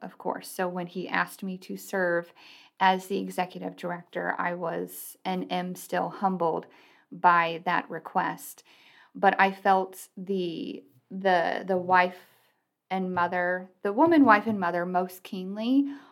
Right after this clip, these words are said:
on the first board meeting that I was part of, and that was in May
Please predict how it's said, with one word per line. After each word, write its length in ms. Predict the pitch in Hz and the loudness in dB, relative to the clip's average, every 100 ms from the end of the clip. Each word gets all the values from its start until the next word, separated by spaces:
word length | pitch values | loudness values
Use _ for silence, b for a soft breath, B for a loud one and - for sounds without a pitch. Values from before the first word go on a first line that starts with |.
| B | B
on 280 | 190 180 175 | 0 2 2
the 80 | 180 | -2
first 320 | 180 190 185 | -6 -8 -4
board 280 | 175 170 175 | -2 -2 -2
meeting 340 | 202 202 220 | -8 -8 -6
that 140 | 220 208 | -4 -4
I 120 | 185 | -4
was 200 | 190 190 | -6 -10
part 280 | - 180 180 | -10 -8 -4
of, 280 | 196 226 247 _ B B B | -4 -4 -6 _ B B B
and 120 | - 190 | -4 0
that 120 | 180 | 2
was 120 | 190 | 0
in 300 | 185 180 175 | -2 -6 -2
May 500 | 185 170 170 170 180 | -2 0 -4 -6 -10